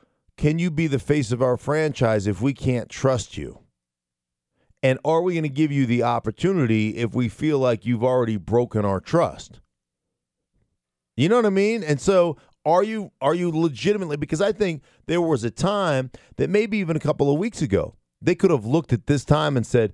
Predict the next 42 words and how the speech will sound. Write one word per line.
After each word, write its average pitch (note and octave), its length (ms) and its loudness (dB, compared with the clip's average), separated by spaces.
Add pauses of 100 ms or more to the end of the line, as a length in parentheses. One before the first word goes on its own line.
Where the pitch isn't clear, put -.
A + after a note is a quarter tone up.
(220)
"This D3 300 -4
is D3+ 160 -2
where, G#2 580 2
hey, A#2 160 0
we're G#2+ 160 0
heading C3+ 360 -2
to C3 80 -2
San B2+ 280 -2
Francisco. G#2 640 -2
We're G2+ 200 2
away A2+ 380 0
from C#3 220 -14
Giants B2 440 -4
Stadium. F#2+ 600 -2 (220)
The G#2 80 -4
weather's B2+ 460 -2
gonna C#3+ 180 -4
be C3+ 160 -4
good. A2 380 -2
There G#2+ 100 0
will A2+ 220 2
be C#3+ 180 -6
no C#3+ 160 -6
wind. A2 600 -2 (180)
We're C#3+ 160 -4
gonna E3+ 140 0
test - 560 -4
you C3 220 0
out A2 240 2
here F#2 400 0 (200)
against A#2+ 460 -2
the A2+ 100 2
Niners A#2 560 0
who G#2 140 0
are G#2+ 60 0
struggling, A2 580 0
and G2 160 -4
they're A#2+ 100 -2
gonna A2 160 -4
start G#2 380 -2
Nick G2+ 260 -2
Mullins. F#2+ 560 -2